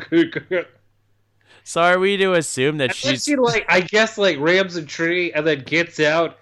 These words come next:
Speaker 1: and flips herself <laughs> and starts crawling, like, "Oh, oh, oh."
Speaker 2: <laughs>
Speaker 1: And, like, the brunette's, like,
Speaker 2: <laughs>
Speaker 1: watching through the window while she's, like, choking herself with plastic in the greenhouse.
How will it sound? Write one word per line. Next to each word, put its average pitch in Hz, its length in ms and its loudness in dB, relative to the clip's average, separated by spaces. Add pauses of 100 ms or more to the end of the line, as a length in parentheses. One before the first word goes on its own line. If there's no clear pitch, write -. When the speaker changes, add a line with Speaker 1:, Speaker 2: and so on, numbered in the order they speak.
(260)
Speaker 1:
and 139 160 -2
flips 175 420 -4
herself 156 840 -4 (600)
<laughs> - 420 -18 (160)
and 208 100 0
starts 185 300 0
crawling, 180 500 2
like, 139 200 0
"Oh, 123 40 -6
oh, 143 840 2 (380)
oh." 175 100 -2
Speaker 2:
<laughs> - 60 -20 (520)
Speaker 1:
And, 170 160 0
like, 196 220 2
the 170 60 -2
brunette's, 196 580 2
like, 170 240 2
Speaker 2:
<laughs> 156 60 -4
Speaker 1:
watching 190 260 -2
through 214 260 0
the 180 120 2
window 190 480 2
while 185 180 2
she's, 190 300 -6
like, 170 180 -2
choking 180 380 -2
herself 175 500 0
with 165 160 -10
plastic 170 560 -2
in 175 80 0
the 165 140 -4
greenhouse. 180 880 -6